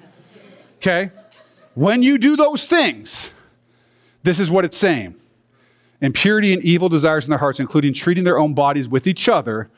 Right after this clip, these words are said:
This is what you're doing to your body and the other person's body when you say, "This is love. No, I love him. I love him." Well, then you wouldn't treat your body and his with dishonor, insult, contempt, and shame. That's what you're doing.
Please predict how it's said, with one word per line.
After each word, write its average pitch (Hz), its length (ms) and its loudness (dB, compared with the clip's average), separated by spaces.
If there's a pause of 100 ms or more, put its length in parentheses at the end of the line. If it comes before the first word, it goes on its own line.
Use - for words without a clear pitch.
(220)
This 143 120 0
is 147 60 -4
what 202 120 2
you're 202 120 0
doing 202 220 2
to 139 100 -6
your 185 140 2
body 190 280 2
and 160 80 0
the 160 60 2
other 156 120 2
person's 151 320 -4
body 117 380 -2 (160)
when 143 160 0
you 156 100 0
say, 127 200 -2
"This 120 240 -2
is 104 100 -6
love. 107 320 -4
No, 160 140 4
I 151 80 0
love 156 380 0
him. 165 200 -10 (380)
I - 80 0
love - 320 -4
him." 240 220 -16 (1080)
Well, 147 120 0
then 147 120 0
you 139 120 0
wouldn't 175 220 0
treat 175 220 -2
your 147 160 2
body 156 260 0
and 135 80 0
his 120 160 -2
with 110 140 -8
dishonor, 131 460 -2
insult, 123 380 -2
contempt, - 380 -4
and 101 100 -10
shame. - 260 -12 (1400)
That's - 160 -14
what - 140 -6
you're 117 80 0
doing. 120 300 -2